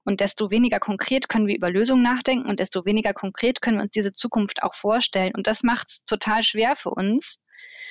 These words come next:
das mit der Gegenwart aufzuwiegen, weil die Gegenwart, wie sie jetzt ist, die kennen wir ja, die können wir sozusagen spüren, die ist sehr konkret für uns fassbar. Und das mit so einer vagen Zukunft irgendwie in eine, also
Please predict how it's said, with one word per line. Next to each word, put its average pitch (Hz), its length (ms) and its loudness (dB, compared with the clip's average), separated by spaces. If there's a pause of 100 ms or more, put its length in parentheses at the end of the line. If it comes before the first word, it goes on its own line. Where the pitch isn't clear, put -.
(440)
das - 280 -2 (200)
mit 226 240 0
der 226 120 0
Gegenwart 226 460 2
aufzuwiegen, 190 800 -2
weil 185 140 0
die 190 100 -4
Gegenwart, 226 480 2
wie 220 140 0
sie 185 120 -4
jetzt - 240 -2
ist, - 300 -2
die 208 80 -4
kennen 247 340 4
wir 165 80 -6
ja, 165 200 -2
die 190 120 -4
können 214 320 4
wir 208 80 2
sozusagen 196 460 -2
spüren, 247 420 2
die - 80 0
ist 208 120 -2
sehr 214 160 2
konkret 226 380 -2
für 208 120 -4
uns 190 160 -2
fassbar. 208 580 0 (760)
Und 214 420 0
das 226 220 4
mit 226 120 4
so 220 80 0
einer 202 220 4
vagen 214 380 0
Zukunft - 640 -2
irgendwie - 560 -2 (260)
in 220 220 2
eine, 202 400 0
also 185 300 -6